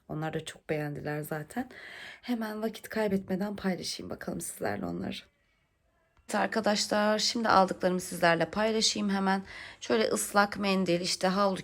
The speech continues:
kağıt, tuvalet kağıdı, yüzlü plastik bardak istediler. Şöyle tebeşir,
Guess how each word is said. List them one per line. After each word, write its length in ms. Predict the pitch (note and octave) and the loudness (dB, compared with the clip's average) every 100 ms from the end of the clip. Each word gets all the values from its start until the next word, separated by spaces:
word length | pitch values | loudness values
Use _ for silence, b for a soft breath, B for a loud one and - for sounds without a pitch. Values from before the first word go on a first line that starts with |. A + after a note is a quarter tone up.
| - | 2
kağıt, 260 | E3 E3 | 2 2
tuvalet 420 | - F#3+ G3 G3 | 2 4 4 0
kağıdı, 520 | F3+ E3 D#3+ E3 G3 G#3+ B B B | 2 4 4 0 -2 -6 B B B
yüzlü 360 | G3+ A3 G#3 A3 | 0 0 0 -2
plastik 500 | G#3 G3 G3 - - | 2 4 4 0 0
bardak 360 | F#3+ F3+ F#3+ E3+ | 2 2 0 -4
istediler. 560 | - E3 D3+ D#3 D3+ | -6 -4 -2 0 0
Şöyle 380 | D#3+ - F#3 F#3 | -2 -2 -2 -2
tebeşir, 840 | F#3 E3+ E3+ - D#3+ D3+ - - | 0 0 0 -2 -2 -2 -4 -8